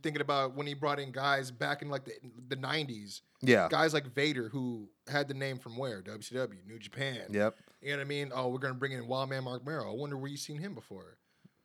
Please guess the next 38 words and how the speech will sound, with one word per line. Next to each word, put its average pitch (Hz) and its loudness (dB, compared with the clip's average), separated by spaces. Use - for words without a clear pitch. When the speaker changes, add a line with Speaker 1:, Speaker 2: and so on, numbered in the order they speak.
Speaker 1:
You 147 4
know 156 8
what 160 6
I 165 4
mean? 196 6
Speaker 2:
Exactly 165 6
what 160 4
Speaker 1:
Like, 151 8
Speaker 2:
I'm 165 6
Speaker 1:
it's 165 6
Speaker 2:
saying, 165 6
Speaker 1:
just, 120 4
Speaker 2:
man. 127 4
Speaker 1:
eh, 156 0
yeah, 165 6
it's 156 4
just 165 2
weird. 135 0
It's 135 -2
all 135 6
backwards 110 -4
now. 113 -4
But 123 0
you 156 -2
know 175 4
what? 170 10
Um, 139 6
like 226 4
I 180 8
said, 143 6
I'm 196 -2
about 190 6
to, 156 2
uh, 151 4
get 151 2
into 143 -2
Speaker 2:
Tell 127 0
'em. 120 -6